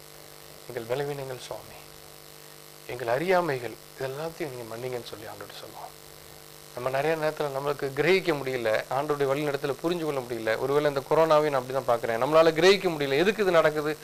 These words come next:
அப்படின்னு கேள்விதான் கேட்க தெரியுதே ஒழிய, இதை நம்மளால முழுசா கிரகிக்க முடியல. என்ன ஆண்டவர் செஞ்சுட்டு இருக்காரு, எதுக்காக இது நட-, அனுபவிச்சாரு தெரியல.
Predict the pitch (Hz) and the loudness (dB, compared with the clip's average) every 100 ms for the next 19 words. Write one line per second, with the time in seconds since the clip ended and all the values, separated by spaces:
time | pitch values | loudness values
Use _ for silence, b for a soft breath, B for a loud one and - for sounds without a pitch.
0 | B 151 180 208 - 226 220 220 190 190 | B 2 4 2 8 8 10 8 8 6
1 | 180 160 156 147 143 147 120 117 139 B | 4 2 2 2 2 0 2 2 2 B
2 | B B B B - 180 175 196 202 160 | B B B B 0 2 4 6 6 4
3 | 180 202 170 143 135 156 151 120 117 117 | 0 2 2 2 0 -2 -2 -8 -6 -4
4 | 127 196 165 175 170 160 160 151 139 135 | 0 4 4 4 0 0 -2 -2 0 2
5 | 131 139 165 160 156 135 135 135 156 147 | 4 2 4 4 4 4 2 2 0 0
6 | 120 123 117 175 208 | 0 -2 -2 -6 -6